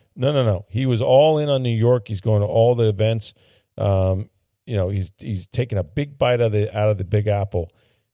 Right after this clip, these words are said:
And then, <laughs> honest to God, can you imagine a bigger letdown in sports, much less the N F L, that you've got all this hype? He runs out with the American flag, and in one,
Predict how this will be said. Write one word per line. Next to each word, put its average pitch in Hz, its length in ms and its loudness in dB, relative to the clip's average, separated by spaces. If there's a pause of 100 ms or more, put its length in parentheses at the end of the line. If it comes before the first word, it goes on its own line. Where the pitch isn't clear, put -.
(260)
And 104 220 0
then, 165 420 2 (760)
<laughs> - 40 -14 (300)
honest - 380 -4
to 135 40 -12
God, 110 420 -2 (520)
can 123 140 0
you 175 200 0
imagine 123 540 0
a 107 140 -2
bigger 117 480 -2
letdown 104 640 0 (360)
in 110 160 -4
sports, - 800 -4 (180)
much 113 260 -2
less 123 220 -2
the 104 120 -6
N 104 80 0
F 98 140 -4
L, 101 300 -2 (500)
that - 100 -8
you've 151 200 -4
got 123 200 0
all 147 300 2
this 190 200 -4
hype? 101 340 -2
He 104 80 -10
runs 147 320 0
out 147 160 2
with 120 100 -4
the 117 100 -4
American 107 420 -2
flag, 98 360 -4 (480)
and 117 180 0
in 110 220 -2
one, 151 240 -2